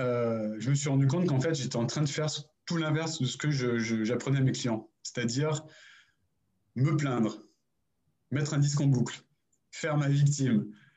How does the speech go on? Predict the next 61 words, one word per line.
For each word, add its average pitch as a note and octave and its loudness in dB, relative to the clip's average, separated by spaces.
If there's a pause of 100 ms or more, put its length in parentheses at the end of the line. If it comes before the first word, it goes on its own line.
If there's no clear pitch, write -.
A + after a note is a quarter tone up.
(300)
Et - 0
là, F3+ 2
j'étais D3 0
devenu D3 2
une, D#3 2
une, B2+ 2
une C3 4
grosse G3+ 2
victime, F#3 2
tu A#2 0
vois, A#2+ 0
une, A2+ 4
une A2+ 2
espèce C#3 0
de, A#2 2
de A2+ -4
victime D3+ 0
de, C3 2
de B2 -6
classe C#3+ -4
mondiale, B2 2
quoi. - -20 (480)
Et, A2 -8
euh, G#2+ -6
vraiment, A#2 -2
je - -20
sais - -20
pas C#3+ 2
si C#3 -2 (180)
tu, C3+ -4 (160)
tu, C3 -4 (120)
tu C3+ -4
peux D#3+ -2
imaginer D#3+ 2
la C3+ 0
plus - 0
grosse D3+ 2
victime D3+ 2
que C3+ 2
tu C3+ 0
connais, C#3+ 2
là. D3+ 0
Je - -8
sais - -20
pas, D3 -2
je - -4
pense C#3+ -2
que E3+ 0
tu - -2
dois A2+ 0
l'avoir B2 0
en B2+ 0
tête. D3+ -4 (440)
Bah, D#3 -2
j'étais C3+ 2
dix D#3 0
fois E3 -2
pire C#3+ 0
qu'elle, A2+ -2
en G#2 -10
fait. - -20